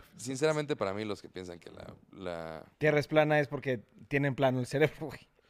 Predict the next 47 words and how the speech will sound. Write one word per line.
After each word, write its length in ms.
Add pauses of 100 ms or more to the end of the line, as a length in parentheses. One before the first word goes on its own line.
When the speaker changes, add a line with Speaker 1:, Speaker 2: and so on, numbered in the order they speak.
(440)
Speaker 2:
Pues 160
sí, 240
Speaker 1:
Sí. 280
Speaker 2:
o 140
a 60
lo 100
mejor 220
están 240
muy 160
aferrados 480
a 40
una 120
idea 260
y 60
Speaker 3:
No, 220
no, 160
no, 100
Speaker 2:
les 140
Speaker 3:
hay 120
que 100
Speaker 2:
encantaría 200
Speaker 3:
decirlo 320
Speaker 2:
que 60
Speaker 3:
como 240
Speaker 2:
pasara. 180
Speaker 3:
es, 100
güey. 140
No 80
hay 60
que 180
tocarnos 800
el 100
corazón. 380
Son 140
pendejos, 760
cabrón. 380 (380)
Speaker 1:
El 80
Speaker 3:
¿Cómo 220
Speaker 1:
universo 100
Speaker 3:
chingados 520
crees 240
que 120
la 140
Tierra 340
es 140
plana, 420
cabrón? 420